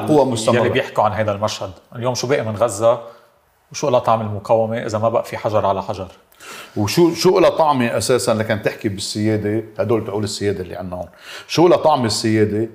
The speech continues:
Speaker 1: وشو له طعم الانتماء الوطني إذا ما دافعت عن وطنك إذا كان محتل؟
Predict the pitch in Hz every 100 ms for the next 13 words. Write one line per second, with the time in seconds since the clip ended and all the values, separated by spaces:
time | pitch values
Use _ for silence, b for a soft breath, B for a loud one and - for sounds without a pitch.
0 | - - 151 143 156 131 120 120 104 113
1 | 120 120 110 117 117 107 113 - - 113
2 | 117 117 117 123 120 101 110 113 120 110
3 | 104 98 95 101 98 - 95